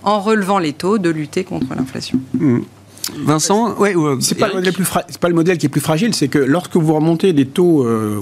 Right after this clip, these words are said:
Speaker 3: aussi violemment, vous avez des secteurs qui, euh, qui souffrent.
Speaker 2: Mmh.
Speaker 3: Il n'y a pas que le... regardez l'immobilier, enfin, c'est, waouh, ils,
Speaker 2: Ouais.
Speaker 3: là, ils sont pas mal, ils sont pas bien non plus. Donc, c'est simplement, ils devaient remonter les taux parce qu'on a changé de, d'air, de paradigme,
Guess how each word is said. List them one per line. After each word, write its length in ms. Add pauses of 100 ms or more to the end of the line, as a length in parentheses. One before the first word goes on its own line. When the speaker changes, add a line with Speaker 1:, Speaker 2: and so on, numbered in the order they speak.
(120)
Speaker 3:
aussi 420
violemment, 600
vous 200
avez 160
des 100
secteurs 400
qui, 260
euh, 60
qui 140
souffrent. 400
Speaker 2:
Mmh. 20
Speaker 3:
Il 60
n'y 100
a 40
pas 160
que 140
le... 260
regardez 360
l'immobilier, 560
enfin, 240
c'est, 420
waouh, 340 (120)
ils, 100
Speaker 2:
Ouais. 100 (120)
Speaker 3:
là, 120
ils 80
sont 180
pas 120
mal, 160
ils 60
sont 100
pas 140
bien 100
non 100
plus. 220 (300)
Donc, 260 (280)
c'est 160
simplement, 460 (120)
ils 200
devaient 380
remonter 400
les 140
taux 160
parce 180
qu'on 160
a 80
changé 400
de, 300
d'air, 260
de 120
paradigme, 540